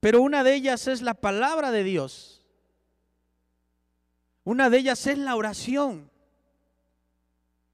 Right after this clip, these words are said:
Son ejercicios piadosos que en muchas ocasiones nos cuestan mucho.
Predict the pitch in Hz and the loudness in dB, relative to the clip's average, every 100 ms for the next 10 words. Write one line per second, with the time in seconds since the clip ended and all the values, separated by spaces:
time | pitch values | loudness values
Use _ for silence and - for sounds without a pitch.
0 | _ _ _ _ - 254 294 294 254 226 | _ _ _ _ -4 0 0 -2 -2 -4
1 | 196 - 269 - 269 226 - 196 180 208 | -6 -4 -4 -2 -2 -2 -6 -4 -2 -2
2 | 254 - 285 - - _ _ _ _ _ | -2 -4 -8 -10 -20 _ _ _ _ _
3 | _ - 190 196 240 262 233 190 170 - | _ -8 -6 -2 -4 -4 -4 -6 -6 -6
4 | 214 220 202 170 - 180 202 - 180 175 | -6 -4 -6 -8 -8 -6 -6 -8 -16 -14
5 | 180 226 - 131 | -16 -16 -18 -20